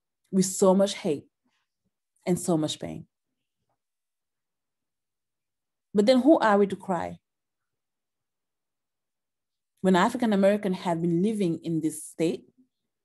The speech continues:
in this country, and have been perpetually aggressed, violated, murdered,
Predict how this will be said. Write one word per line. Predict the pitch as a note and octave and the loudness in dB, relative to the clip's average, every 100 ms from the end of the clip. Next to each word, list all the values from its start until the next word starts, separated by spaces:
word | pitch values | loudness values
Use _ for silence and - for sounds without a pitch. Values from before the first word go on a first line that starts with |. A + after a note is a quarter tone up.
| _ | _
in | F3+ | 0
this | E3 D#3+ | 0 0
country, | - G3+ G#3 A#3+ D#4 - _ _ _ _ _ _ _ _ _ _ _ - | -4 -6 -4 -6 -8 -12 _ _ _ _ _ _ _ _ _ _ _ -2
and | F#3+ | 0
have | F#3+ F#3+ F3+ | 2 2 2
been | F3+ F#3 | 2 0
perpetually | - G3 F#3 - A3+ A#3 G#3+ D3 - _ _ _ _ _ _ | -2 -6 -8 -4 -4 -4 -6 -10 -12 _ _ _ _ _ _
aggressed, | F3+ C#3 D3+ D3+ C#4 - - - _ _ _ _ _ C3 | -4 -2 0 0 -2 -8 -16 -20 _ _ _ _ _ -8
violated, | B2+ D#3 E3+ F3 F#3+ G#3 D#4 D#4+ - _ _ _ _ - | -2 2 2 2 0 -2 -2 -4 -8 _ _ _ _ -10
murdered, | D3 D#3+ D#3 E3 D4+ | -2 0 2 0 -2